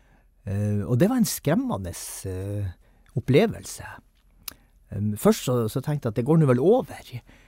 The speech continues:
Og, eh, jeg prøvde liksom å hente fram den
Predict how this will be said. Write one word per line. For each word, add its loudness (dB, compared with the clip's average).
Og, -6
eh, -4
jeg -4
prøvde 2
liksom 0
å 2
hente -2
fram 2
den 0